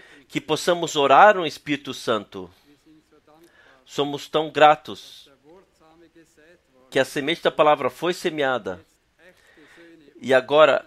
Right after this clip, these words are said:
verdadeiros, genuínos filhos e filhas de Deus estão surgindo. Que hoje, nesta tarde, a vitória do Gólgota no nosso meio possa se tornar revelado, revelada. Amado Senhor,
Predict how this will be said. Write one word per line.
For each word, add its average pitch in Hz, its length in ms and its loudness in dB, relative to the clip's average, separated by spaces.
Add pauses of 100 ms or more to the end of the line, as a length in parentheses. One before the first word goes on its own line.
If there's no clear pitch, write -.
verdadeiros, 175 800 0
genuínos 160 520 -8
filhos 180 560 -10
e 147 80 -10
filhas 151 320 -12
de 135 80 -12
Deus 143 240 -8
estão 143 260 -10
surgindo. 101 720 -16 (1040)
Que 143 160 -6
hoje, 180 240 -2
nesta 170 300 -2
tarde, 117 600 -2 (300)
a 117 80 2
vitória 160 800 0 (340)
do 131 180 -14
Gólgota 123 720 0 (880)
no 123 140 -8
nosso 165 380 -2
meio 147 320 -2
possa 143 400 -2
se - 60 -16
tornar 131 340 -2
revelado, 117 800 -2 (280)
revelada. 123 600 -6 (520)
Amado 127 580 -2 (340)
Senhor, 101 560 -12